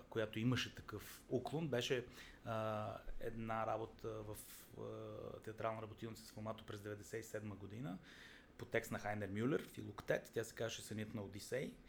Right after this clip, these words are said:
След тя третираше такава политическа тематика, а, само че не по толкова директен начин и не с герои, които са, тоест пак по директен, но не с герои, които са от съвремието ни.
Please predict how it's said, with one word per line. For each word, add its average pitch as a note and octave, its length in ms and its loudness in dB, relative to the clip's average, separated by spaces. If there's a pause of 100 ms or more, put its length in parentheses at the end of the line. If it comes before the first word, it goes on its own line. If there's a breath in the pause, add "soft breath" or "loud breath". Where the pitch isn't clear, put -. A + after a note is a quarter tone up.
(240 loud breath)
След - 400 4
тя - 160 8
третираше G#2 720 4 (600)
такава G#2+ 440 4 (580)
политическа - 560 2
тематика, G#2 680 -2 (440 loud breath)
а, A#2+ 140 2
само A#2+ 280 4
че - 160 -2
не A#2 200 4
по - 80 -12
толкова A2+ 280 4
директен G#2+ 440 8
начин A2+ 280 2
и B2 40 4
не A#2 120 4
с A2 180 -6
герои, G#2+ 260 6
които - 240 -4
са, - 140 -4 (380)
тоест A#2+ 200 0
пак - 160 2
по A#2+ 80 -4
директен, A#2 340 4
но A#2 100 0
не A#2+ 120 4
с A2+ 160 -6
герои, A2 280 6
които A2+ 180 0
са - 60 -4
от A2 100 -4
съвремието G#2+ 600 -2
ни. G3+ 180 4